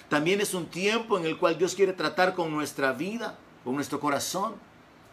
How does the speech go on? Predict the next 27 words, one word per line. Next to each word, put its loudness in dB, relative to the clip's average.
Usted -4
debe 4
de 4
examinar 0
su -6
propia 0
vida. -4
El -10
Señor -2
Jesucristo 2
en 0
el -2
Sermón 0
del 0
Monte 0
declaró 0
que -2
eran 0
bienaventurados 2
los 0
de 0
corazón -2
limpio. -6
¿Está -4
su -4
corazón -2
limpio? -4